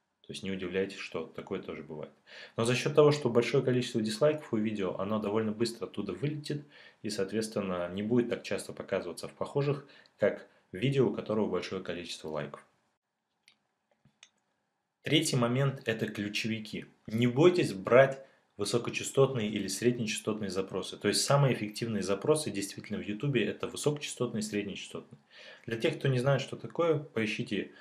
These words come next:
в Яндексе, а, значение этих терминов. Если вкратце, то это значит самые популярные слова в вашей нише. Не бойтесь брать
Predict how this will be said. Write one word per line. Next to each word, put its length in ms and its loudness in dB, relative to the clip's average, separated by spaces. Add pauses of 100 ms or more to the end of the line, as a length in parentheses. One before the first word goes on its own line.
(380)
в 40 -14
Яндексе, 720 2 (380)
а, 380 -6
значение 520 -2
этих 200 -10
терминов. 380 -8 (160)
Если 200 0
вкратце, 460 4
то 180 2
это 360 2 (200)
значит 360 0
самые 320 4
популярные 500 0
слова 280 6
в 80 4
вашей 300 0
нише. 320 -14 (580)
Не 140 0
бойтесь 300 6
брать 340 2